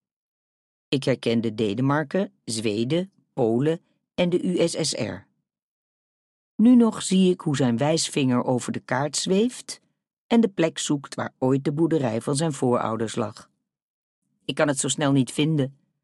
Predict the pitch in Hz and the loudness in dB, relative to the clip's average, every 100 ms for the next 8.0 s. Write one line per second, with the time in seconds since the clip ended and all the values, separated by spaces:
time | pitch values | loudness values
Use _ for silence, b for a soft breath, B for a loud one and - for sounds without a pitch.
0 | _ _ - 123 131 - 127 123 123 - | _ _ -4 -2 -2 -4 -4 -4 -4 -8
1 | _ _ _ _ _ _ 156 165 156 139 | _ _ _ _ _ _ -2 0 -2 -6
2 | - 160 160 156 143 _ _ _ _ - | 0 2 4 2 -2 _ _ _ _ -2
3 | 180 170 - 180 175 - 143 139 185 220 | 0 0 -2 -2 0 -2 -4 -2 -2 0
4 | 214 196 170 151 139 _ _ _ _ _ | 0 0 0 0 -4 _ _ _ _ _
5 | _ _ _ - 147 151 180 214 220 208 | _ _ _ -4 0 2 2 2 2 2
6 | 196 196 196 - 196 208 202 160 143 139 | 2 0 -4 -2 0 2 2 -2 -4 -2
7 | 175 170 175 165 139 120 - 110 117 - | 0 2 2 0 0 -2 -2 -6 -8 -14